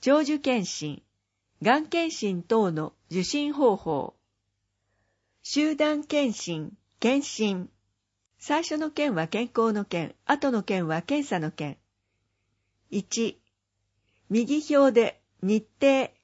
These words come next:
会場、申し込み期間を確認し、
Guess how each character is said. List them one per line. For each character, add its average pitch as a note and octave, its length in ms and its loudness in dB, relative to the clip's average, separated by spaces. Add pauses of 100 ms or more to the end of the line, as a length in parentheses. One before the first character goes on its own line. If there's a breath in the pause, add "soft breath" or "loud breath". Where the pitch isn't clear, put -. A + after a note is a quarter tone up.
会 B3+ 300 4
場、 A3 460 2
申 C4+ 220 4
し - 100 -10
込 D4+ 120 0
み D4 140 -2
期 - 140 -14
間 C4 300 0
を F3 100 0
確 F3 280 -2
認 A3 260 0
し、 - 320 -6